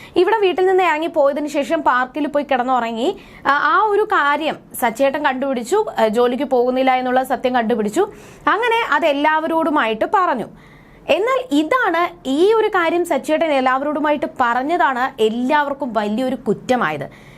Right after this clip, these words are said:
"എൻ്റെ സച്ചേട്ടൻ ജോലിയില്ലാതെ ഇവിടെ നിന്ന സമയത്ത് ഈ സുധിയും ശ്രുതിയും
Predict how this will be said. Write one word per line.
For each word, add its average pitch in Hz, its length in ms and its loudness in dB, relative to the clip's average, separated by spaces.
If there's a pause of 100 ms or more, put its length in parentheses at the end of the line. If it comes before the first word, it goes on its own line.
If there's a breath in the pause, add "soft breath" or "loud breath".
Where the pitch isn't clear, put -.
(180)
"എൻ്റെ 220 220 2
സച്ചേട്ടൻ 320 540 0
ജോലിയില്ലാതെ 294 800 0 (240 loud breath)
ഇവിടെ 294 280 2
നിന്ന 320 400 2
സമയത്ത് 339 560 0 (120)
ഈ 320 160 2
സുധിയും 370 580 2
ശ്രുതിയും 320 460 0